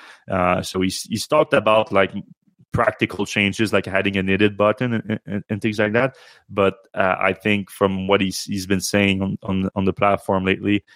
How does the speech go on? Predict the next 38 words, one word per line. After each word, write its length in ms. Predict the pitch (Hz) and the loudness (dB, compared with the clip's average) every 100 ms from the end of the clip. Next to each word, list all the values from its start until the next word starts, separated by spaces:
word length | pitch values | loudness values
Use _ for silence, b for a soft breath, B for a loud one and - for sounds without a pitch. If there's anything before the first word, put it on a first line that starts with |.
| b b | b b
his 220 | - 101 98 | 0 0 2
goal 260 | 101 98 | 4 4
is 140 | 92 95 | 2 0
more 240 | 95 95 | 2 2
about, 480 | 92 92 90 90 - | 4 4 4 2 2
um, 340 | 92 90 87 _ _ _ _ _ _ _ _ _ _ - | 2 2 -2 _ _ _ _ _ _ _ _ _ _ -10
uh, 360 | 95 101 - - - - - | -6 -4 -4 -8 -14 -16 -10
deeper 500 | - 110 107 117 107 | 0 2 4 4 4
changes 580 | 95 - 98 92 101 95 | 2 -2 -2 2 2 2
in 60 | 95 | 0
the 80 | |
culture 400 | 92 98 95 - | 0 2 2 2
at 120 | 101 - | 0 0
Twitter 320 | 101 98 101 | 0 2 2
that 180 | 95 95 | 0 0
are, 240 | 95 92 B B B - | -2 -4 B B B -2
uh, 160 | 98 92 | 0 2
more 340 | 95 98 95 | 2 2 2
th-, 280 | - - - | -2 -14 -4
uh, 120 | 98 | -2
towards 380 | - 98 95 95 | 2 4 4 2
free 280 | - 104 101 | -2 -2 -2
speech 520 | - 107 101 95 - | 0 0 0 0 -4
rather 300 | 98 95 98 | 0 2 2
than, 220 | 92 92 | 2 -2
uh, 160 | 92 90 b b b b - | -6 -6 b b b b -2
um, 520 | 92 87 90 - - _ - | 0 0 -2 -8 -14 _ -2
the 140 | 101 | -2
platform 440 | 95 104 - 107 98 | 2 0 2 0 2
has 160 | 95 | 0
been 220 | 95 98 | 0 0
known 280 | 95 95 98 - | 2 0 0 -6
to 60 | |
ban 320 | 98 95 98 | -10 -2 -2
a 60 | 95 | 2
lot 160 | 95 95 | 2 2
of 100 | - | 0
people. 560 | 101 90 104 101 101 | -2 2 2 2 0